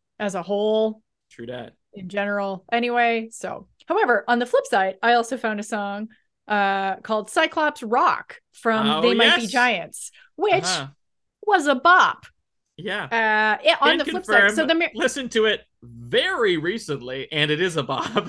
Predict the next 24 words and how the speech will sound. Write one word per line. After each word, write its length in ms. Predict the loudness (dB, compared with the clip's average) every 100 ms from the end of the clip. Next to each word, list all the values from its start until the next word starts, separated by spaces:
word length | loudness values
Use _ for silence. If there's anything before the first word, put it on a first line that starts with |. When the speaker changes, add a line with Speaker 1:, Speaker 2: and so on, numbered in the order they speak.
| -8 -6
Speaker 2:
<laughs> 240 | -6 -10 _ _ 0 2
Speaker 1:
Yeah, 140 | 2 -2 _
the 80 | -4
Marilyn 280 | 0 2 0
Manson 260 | -2 -4 0
song, 340 | 0 0 0
very 280 | 2 2 2
dark, 360 | 4 2 2
very 200 | 2 0
misogynistic. 920 | 0 -2 -2 -2 -4 -4 0 0 0 -4
He 200 | -8 2
basically, 580 | 2 2 -4 -2 0
it, 240 | 2 0 2
the 160 | 2
whole 160 | 4 2
song 220 | 0 -4
is 60 | -4
about 180 | -4 -4
how 100 | -6
much 140 | -6
he 100 | -6
hates 220 | -6 -6
women. 360 | -6 -6 -6 -8 -14 -20 -6
Uh, 300 | -2 0 0